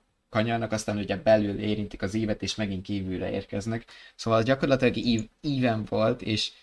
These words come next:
hogyha nem íven autóznak még virtuális biztonsági autó alatt is a, az autók, azért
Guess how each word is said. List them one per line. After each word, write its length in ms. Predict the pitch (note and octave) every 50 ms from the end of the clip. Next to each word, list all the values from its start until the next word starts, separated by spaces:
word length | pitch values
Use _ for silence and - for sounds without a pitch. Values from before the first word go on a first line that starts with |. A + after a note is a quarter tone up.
| _ _ _ _ _ _
hogyha 260 | G#2 G#2+ - - A2
nem 240 | A2 A#2+ B2 B2+ B2+
íven 300 | B2+ B2 A2+ A#2 A2 G#2+
autóznak 600 | A2 A2+ A#2 A2+ - G#2 G#2 G2+ G#2 G2+ G2 G2+
még 220 | G#2+ G#2 G2+ G2
virtuális 480 | A2 A#2+ B2+ B2 - G#2 G#2 G2+ G2 -
biztonsági 560 | - A2 G#2 - - G#2 - - G#2 F#2+ G2
autó 240 | G2+ G#2+ G#2 - A#2
alatt 260 | A2 G#2 G#2 - -
is 140 | G#2+ - -
a, 260 | G#2 G2+ G#2 G2+ - _ _ _ _ _ _
az 140 | - F#2+ A2
autók, 380 | A2 A2+ A2+ - A2 G#2 -
azért 380 | G#2 G2+ G#2 G#2+ A2 G#2+ G#2+